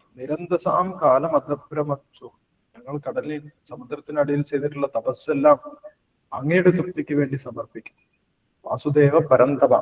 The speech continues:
തപസ് എന്തിനു വേണ്ടിയിട്ടാണ്? ഭഗവാൻ വാസുദേവനെ തൃപ്തിപ്പെടുത്തുന്നതിന് വേണ്ടിയിട്ടാണ്. ഞങ്ങൾ മറ്റുള്ളവരോട് എല്ലാവരോടും വളരെ നല്ല രീതിയിൽ പെരുമാറി. വിപ്രാശ്ച വൃദ്ധാശ്ച സദാനവൃത്യ.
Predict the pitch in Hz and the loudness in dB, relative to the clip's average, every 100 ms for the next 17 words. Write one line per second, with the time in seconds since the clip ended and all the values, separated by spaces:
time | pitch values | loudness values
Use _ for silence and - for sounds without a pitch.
0 | - - 104 113 127 151 143 151 147 147 | 0 -6 -2 0 0 0 2 2 4 4
1 | 143 143 139 - _ _ _ _ _ 110 | 6 4 4 0 _ _ _ _ _ -4
2 | 110 123 139 127 113 139 135 131 135 139 | 0 0 0 -2 -2 -2 -2 -2 -2 -4
3 | 143 - - 135 - 127 - 139 127 127 | -4 -10 -12 -10 -8 -8 -10 -14 -8 -2
4 | 127 123 127 127 123 113 - _ _ _ | 0 0 4 4 4 -4 -12 _ _ _
5 | _ - 131 165 170 143 165 170 175 175 | _ -6 4 6 8 8 8 10 10 12
6 | 175 160 156 156 160 160 160 151 _ _ | 10 10 8 8 8 8 6 -2 _ _
7 | 110 117 139 160 135 135 160 156 156 156 | -4 -2 -2 -2 -4 -4 -4 -4 -4 -6
8 | 156 - - 147 151 151 147 151 - - | -6 -16 -10 -8 -4 -2 -2 -6 -14 -20
9 | _ _ - 131 147 151 160 - 180 151 | _ _ -18 -10 0 2 2 -2 -2 -2
10 | - 147 160 160 180 175 165 151 151 131 | 4 6 6 2 0 2 4 2 0 -6
11 | - 143 | -4 -2